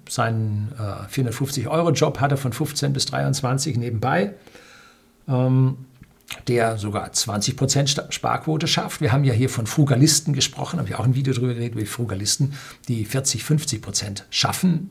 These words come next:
weil die also wirklich auf sowas von Sparflamme leben. Und wir werden nachher sehen, dass sie das so gut schaffen können,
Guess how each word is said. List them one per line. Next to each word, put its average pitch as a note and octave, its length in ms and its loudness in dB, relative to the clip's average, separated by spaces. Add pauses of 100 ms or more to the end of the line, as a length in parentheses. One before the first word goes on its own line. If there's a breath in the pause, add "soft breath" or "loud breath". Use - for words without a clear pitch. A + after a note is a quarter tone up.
weil A2+ 320 -2
die A#2+ 240 -2
also A#2 180 -2
wirklich B2 380 0
auf G#2+ 100 -2
sowas B2 320 2
von F#2+ 140 -8
Sparflamme F#2 600 -6 (480 loud breath)
leben. A#2 460 -2 (400 loud breath)
Und - 20 0
wir B2 120 4
werden C3 220 4
nachher B2 280 2
sehen, C3+ 500 0
dass C3 200 0
sie D#3 360 2 (120)
das - 440 2 (800 loud breath)
so C3 640 2 (800 loud breath)
gut F3 300 4
schaffen D#3 400 2
können, D3 560 -2